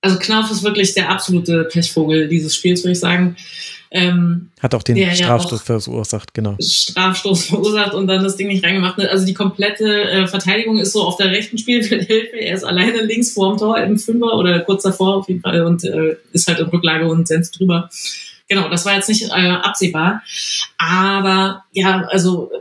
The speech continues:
Speaker 1: Bremen hat ja jetzt auch nicht souverän verteidigt und so viel Tempo wieder ging. Also da, da waren
Speaker 2: Mhm.
Speaker 1: auch viel irgendwie so Karambolagen irgendwie drin. Und,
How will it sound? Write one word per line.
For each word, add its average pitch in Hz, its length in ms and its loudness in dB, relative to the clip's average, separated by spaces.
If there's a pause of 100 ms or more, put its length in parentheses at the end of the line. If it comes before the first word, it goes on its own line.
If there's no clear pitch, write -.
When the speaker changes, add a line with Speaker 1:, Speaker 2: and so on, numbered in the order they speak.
Speaker 1:
Bremen 190 360 2
hat 220 120 2
ja 196 120 2
jetzt 190 220 0
auch 202 140 -2
nicht - 440 0
souverän 185 580 2
verteidigt 180 580 -2
und 180 120 2
so 196 120 0
viel 220 160 -6
Tempo 220 320 0
wieder 214 160 2
ging. 233 340 0
Also 185 160 2
da, 180 260 0
da 180 140 0
waren 185 280 0
Speaker 2:
Mhm. 104 60 0
Speaker 1:
auch 113 120 -2
viel 233 300 2
irgendwie 196 280 0
so 196 220 2
Karambolagen 190 720 2
irgendwie 180 300 2
drin. 185 320 0 (680)
Und, 190 380 2